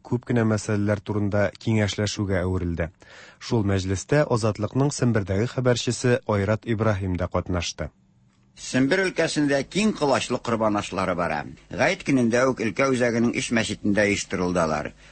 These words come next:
Speaker 2: Шундый ук бәйрәмнәр турында Николаев, Карсун, Иске Кулатка районыннан да хәбәрләр килеп төште. Дин әһелләре шәхси корбан ашлары уздыручыларның күплегенә дә канәгатьлек белдерәләр. Болары гаиләләрнең үз йортларында. Малтабарлар исә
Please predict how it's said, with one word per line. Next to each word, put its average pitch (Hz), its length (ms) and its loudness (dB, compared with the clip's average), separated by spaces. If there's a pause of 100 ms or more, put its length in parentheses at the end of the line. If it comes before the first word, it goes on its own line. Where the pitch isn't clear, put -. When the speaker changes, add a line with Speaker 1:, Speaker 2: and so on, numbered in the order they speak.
Speaker 2:
Шундый 185 360 2
ук - 80 -2
бәйрәмнәр 110 560 2
турында 135 340 2
Николаев, 107 600 0
Карсун, 107 480 0
Иске - 260 -6
Кулатка - 480 -2
районыннан 135 400 2
да 123 60 2
хәбәрләр 92 500 0
килеп 78 320 -8
төште. - 380 -10 (400)
Дин 196 160 4
әһелләре 160 500 2
шәхси 123 400 -2
корбан 120 340 0
ашлары 113 360 -2
уздыручыларның 95 720 -2
күплегенә 90 560 -2
дә 107 160 0
канәгатьлек 87 560 -2
белдерәләр. 71 580 -4 (480)
Болары 175 460 2
гаиләләрнең 123 840 2
үз 113 200 -2
йортларында. 73 760 -4 (340)
Малтабарлар 147 680 2
исә 90 200 0